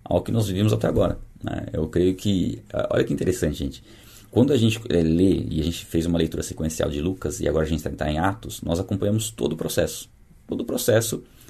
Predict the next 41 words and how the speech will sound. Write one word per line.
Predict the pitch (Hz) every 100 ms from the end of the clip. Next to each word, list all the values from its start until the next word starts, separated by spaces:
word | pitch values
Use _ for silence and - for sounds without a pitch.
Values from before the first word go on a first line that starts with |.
| -
da | 82
vinda | 85 101 127
do | 123
Messias, | 117 107 113 127 - - - -
o | -
que | - 117
Jesus | 117 110
ensinou, | 110 107 98 87 92 - - - - - - - - - _ -
o | 92
que | -
os | 123
discípulos | 113 104 123 120 117
ensinaram, | 117 98 78 78 90 - - - - _
como | - 120 127 120 - - - - _ _ -
Deus | 85 110 113
mostrou | 117 107 - 110
pra | -
Pedro | 101 - 82 85 101 107 - _
que | -
ele | 87
não | 87 98
deveria | 95 92
chamar | 92 90 87
de | 82
impuro | 80 95 90
aquele | - 85
que | -
Deus | 82 85
purificou, | - 82 80 - - 85 85
como | - 92
o | 107
evangelho | 107 101 - 104 117
de, | 104 101 - -
né, | 90 104 117 -
alcançou | 85 - 90 - 101
os | 92
gentios, | 85 78 95 95 -
e | 82
o |
evangelho | 80 82 85 107
f-, | -